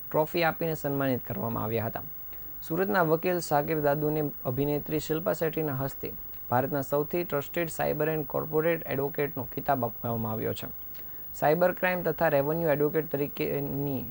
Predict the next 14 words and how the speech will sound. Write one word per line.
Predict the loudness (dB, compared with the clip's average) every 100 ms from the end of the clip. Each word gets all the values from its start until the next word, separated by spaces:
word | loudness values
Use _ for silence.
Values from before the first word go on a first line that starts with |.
| -2
નામના | 0 0 0
ધરાવતા | 2 4 2 2 -2
શાકિર | 0 -2 0 0
દાદુએ | 2 2 2
અત્યાર | 2 2 0
સુધી | 0 -2 -2
ઘણા | -2 -2 -2
સાયબર | 0 0 0
કેસોને | 0 -2 0 -2 -2
સોલ્વ | 2 2
કરવામાં | 2 0 0 0
મદદ | 2 2 0
કરી | -2 -6
છે. | -6